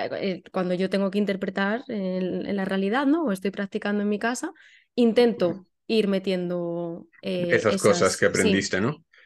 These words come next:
Speaker 1: Sí,
Speaker 2: Pues
Speaker 1: sí, sí.
Speaker 2: es lo mismo,
Speaker 1: Es lo
Speaker 2: ¿no?
Speaker 1: mismo, ¿no? Vale,
Speaker 2: Sí.
Speaker 1: pues
Speaker 2: No, te lo
Speaker 1: es
Speaker 2: estoy
Speaker 1: como
Speaker 2: preguntando.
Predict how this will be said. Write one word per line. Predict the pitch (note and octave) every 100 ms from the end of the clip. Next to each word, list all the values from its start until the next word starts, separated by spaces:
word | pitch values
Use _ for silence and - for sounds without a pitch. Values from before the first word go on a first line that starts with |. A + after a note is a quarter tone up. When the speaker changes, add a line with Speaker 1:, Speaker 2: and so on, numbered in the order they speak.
| _ - -
Speaker 1:
Sí, | -
Speaker 2:
Pues | G#3+
Speaker 1:
sí, | G3+
sí. | -
Speaker 2:
es | A2
lo | A#2 B2+
mismo, | B2+ B2 A2
Speaker 1:
Es | -
lo |
Speaker 2:
¿no? |
Speaker 1:
mismo, | A3 A3 G3 F#3+
¿no? | E4 - -
Vale, | F3 E3+
Speaker 2:
Sí. | - -
Speaker 1:
pues | F#2+ - - - _ _ _ _
Speaker 2:
No, | C3+ D#3+
te | B2+
lo |
Speaker 1:
es | -
Speaker 2:
estoy | B3
Speaker 1:
como |
Speaker 2:
preguntando. | G#3+ G2+ - G#2 E2+